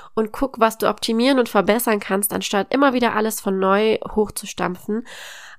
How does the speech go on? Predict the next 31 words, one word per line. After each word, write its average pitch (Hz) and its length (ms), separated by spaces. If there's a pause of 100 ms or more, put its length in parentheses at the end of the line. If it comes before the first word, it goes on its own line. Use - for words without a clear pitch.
(120)
Arbeite 254 520
mit 220 160
einem 202 240
Content-Management-System, 208 1400
wenn 190 100
du 196 140
wirklich 226 400
ernsthaft 226 480
vorhast, 208 580
bei 196 140
der 208 140
Stange 226 360
zu 196 160
bleiben 180 320
und 185 160
das - 180
Online-Business, 208 800
was 202 240
zwangsläufig 240 640
mit 190 140
Content 214 500 (300)
zu - 120
tun 226 360
hat, 208 240 (260)
vielleicht 214 500
über 214 180
Jahre 202 440
oder 196 160
Jahrzehnte 240 640
zu - 140
betreiben, 214 680